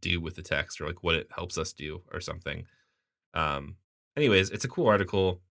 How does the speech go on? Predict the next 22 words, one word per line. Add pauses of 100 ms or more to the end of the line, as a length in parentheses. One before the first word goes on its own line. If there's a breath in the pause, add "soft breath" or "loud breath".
(160)
um, (180)
and,
uh, (160)
it
is
really
important
in
a
time
where
I
think,
like,
low-wage
workers
and
service
workers,
I
mean,
all,